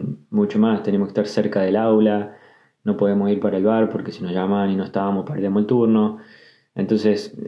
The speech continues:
era la verdad una putada. Al menos nos quedábamos charlando, pero para charlar era mejor hacerlo en un bar y todos juntos.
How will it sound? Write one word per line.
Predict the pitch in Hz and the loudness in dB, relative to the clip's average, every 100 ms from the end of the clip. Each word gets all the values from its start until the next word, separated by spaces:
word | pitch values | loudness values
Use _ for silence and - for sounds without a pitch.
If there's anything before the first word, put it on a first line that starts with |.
| - | -14
era | 104 104 101 98 92 | -10 -6 -2 -2 -2
la | 90 | -2
verdad | 95 98 107 104 104 | -2 0 0 2 0
una | 104 | 0
putada. | - - 101 92 - _ _ _ _ _ _ _ _ | -2 -4 -4 -4 -8 _ _ _ _ _ _ _ _
Al | 101 | -2
menos | 110 131 131 | 0 2 0
nos | 113 | 0
quedábamos | 113 110 107 | 0 2 0
charlando, | 107 104 110 107 95 | 0 0 2 2 0
pero | 104 98 - | -4 -4 -2
para | 107 | -4
charlar | 101 101 104 113 | -2 0 2 2
era | 110 107 | 2 2
mejor | 104 117 | 0 0
hacerlo | 104 113 110 | -2 0 0
en | 104 | 2
un | 107 | 2
bar | 113 113 107 | 2 0 0
y | 98 95 | -2 -2
todos | 104 104 | -2 -2
juntos. | - 107 104 | 0 -2 -2